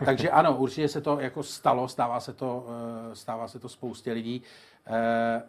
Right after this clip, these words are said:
nestává se to u takhle velkých, u takhle velkých podniků a nestává se to často v živém vysílání, ale jak jsme viděli, stává se to i tam.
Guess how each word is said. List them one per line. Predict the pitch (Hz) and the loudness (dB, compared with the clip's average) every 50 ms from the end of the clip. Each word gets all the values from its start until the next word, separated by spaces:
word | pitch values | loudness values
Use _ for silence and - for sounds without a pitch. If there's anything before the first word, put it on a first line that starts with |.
| - - | -10 -6
nestává | 127 135 131 - - 151 151 147 143 | -4 -4 -2 0 -2 0 0 0 0
se | - 151 | -2 -6
to | 147 160 | -8 -8
u | 147 139 | -8 -8
takhle | 127 - 123 - - 143 | -4 -4 -4 -4 -2 -2
velkých, | 135 135 131 131 - 139 135 135 135 131 - - | -2 -2 -2 -4 -4 -4 -4 -4 -4 -6 -8 -14
u | 123 | -16
takhle | - 127 113 - 127 | -14 -14 -12 -8 -8
velkých | 120 123 120 - 135 123 | -8 -8 -8 -8 -10 -12
podniků | - - 113 107 120 113 117 - 123 120 123 - | -10 -12 -12 -10 -10 -10 -10 -10 -8 -8 -8 -8
a | - 110 | -8 -10
nestává | 113 107 - 123 113 110 110 | -10 -10 -8 -8 -6 -6 -6
se | - 127 117 | -8 -10 -12
to | - 120 | -12 -14
často | 120 - 120 113 - 120 | -14 -14 -16 -14 -12 -12
v | 107 | -10
živém | 104 120 117 117 113 | -8 -8 -6 -6 -8
vysílání, | 107 110 - - 123 117 113 117 117 117 | -8 -10 -10 -8 -6 -4 -4 -4 -4 -6
ale | 113 113 113 | -6 -8 -8
jak | 110 107 | -10 -12
jsme | - 123 117 | -12 -14 -14
viděli, | 110 107 117 110 110 113 | -12 -10 -10 -12 -12 -14
stává | - - 107 104 104 104 | -16 -16 -16 -14 -14 -16
se | - 110 | -18 -20
to | - 107 | -20 -20
i | 104 101 | -20 -20
tam. | 104 104 | -20 -20